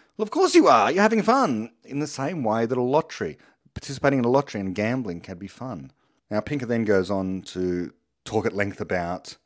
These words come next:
the framing of these particular questions and these psychology slash economics thought experiments that, that people engage in.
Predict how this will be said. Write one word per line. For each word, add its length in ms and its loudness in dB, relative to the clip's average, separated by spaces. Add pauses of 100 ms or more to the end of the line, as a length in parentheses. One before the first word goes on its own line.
(260)
the 60 -10
framing 880 -2
of 240 -14
these 340 -8
particular 540 -14
questions 680 -12
and 280 -8
these 260 0 (300)
psychology 960 4
slash 560 -12 (140)
economics 1120 2 (180)
thought 380 2
experiments 640 -10
that, 320 -14
that 160 -12
people 260 -6
engage 540 -4
in. 260 -20